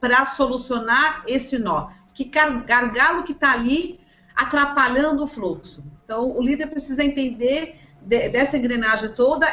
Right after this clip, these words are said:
e convidar a sua equipe a entender também dessa engrenagem. E quando a gente tá falando de metas, é, como, como o Henrique Mara falou aí,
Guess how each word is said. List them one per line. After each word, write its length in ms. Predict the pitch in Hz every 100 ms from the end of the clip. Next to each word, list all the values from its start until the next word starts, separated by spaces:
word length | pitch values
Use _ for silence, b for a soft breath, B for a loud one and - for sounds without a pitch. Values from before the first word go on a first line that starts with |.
| -
e 280 | 254 220 -
convidar 500 | 233 226 226 190 269
a 40 |
sua 200 | - 339
equipe 600 | 311 - 240 262 - 339 -
a 100 | 226
entender 640 | 269 - 254 226 262 330
também 400 | 320 262 254 311
dessa 280 | 269 285 294
engrenagem. 680 | 285 294 190 147 - - - b b b -
E 100 | 240
quando 200 | 392 403
a 40 |
gente 200 | 339 311
tá 100 | 294
falando 300 | - 240 220
de 120 | 185 185
metas, 720 | 196 269 269 - 147 - -
é, 160 | 185 190 190 190 190
como, 400 | 214 214 190 196
como 600 | 208 214 208 196 196 185
o 60 | 202
Henrique 280 | 220 -
Mara 200 | 214 214
falou 240 | 208 214 214
aí, 260 | 202 185